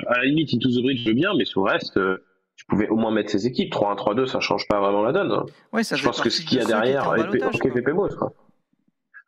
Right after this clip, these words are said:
Speaker 1: Voilà, bah, ils ont profité de ça, ils ont profité notamment du, de, de V P, je dirais surtout. Sinon, sur le reste, euh, c'est pas déconnant de voir Apex Gamer Legion de-, devant Falcons. Falcons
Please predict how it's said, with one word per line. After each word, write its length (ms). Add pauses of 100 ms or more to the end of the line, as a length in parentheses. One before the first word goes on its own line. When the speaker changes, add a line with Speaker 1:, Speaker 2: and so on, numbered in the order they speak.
(160)
Speaker 1:
Voilà, 200
bah, 160
ils 160
ont 100
profité 380
de 60
ça, 240
ils 80
ont 40
profité 340
notamment 480
du, 540
de, 180
de 120
V 140
P, 280
je 120
dirais 240
surtout. 340 (1200)
Sinon, 240
sur 140
le 60
reste, 340
euh, 300
c'est 160
pas 120
déconnant 380
de 60
voir 140
Apex 280
Gamer 220
Legion 300
de-, 360
devant 240
Falcons. 320
Falcons 320